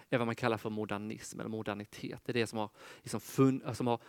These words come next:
påverkat världen från femton-sextonhundratalet i alla fall och varit grundläggande för, för hur den moderna vetenskapen har vuxit fram och så vidare.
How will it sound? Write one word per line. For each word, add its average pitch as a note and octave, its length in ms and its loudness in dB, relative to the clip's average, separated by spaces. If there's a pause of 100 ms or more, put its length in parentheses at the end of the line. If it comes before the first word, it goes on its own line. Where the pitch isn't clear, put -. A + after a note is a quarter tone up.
(240)
påverkat C3 760 8
världen A2+ 360 4
från A2 320 -4
femton-sextonhundratalet A2+ 1500 -2
i - 40 2
alla G#2+ 160 2
fall - 340 -4 (460)
och A#2 200 4
varit A2 240 2
grundläggande B2 800 4
för, A#2 560 0
för B2 160 4
hur A2 180 2
den A2 140 -2
moderna A2+ 500 2
vetenskapen A2 760 -2
har G#2+ 100 -2
vuxit A2 300 -10
fram G#2+ 300 -2
och A2+ 100 -8
så - 100 -6
vidare. C3 220 -4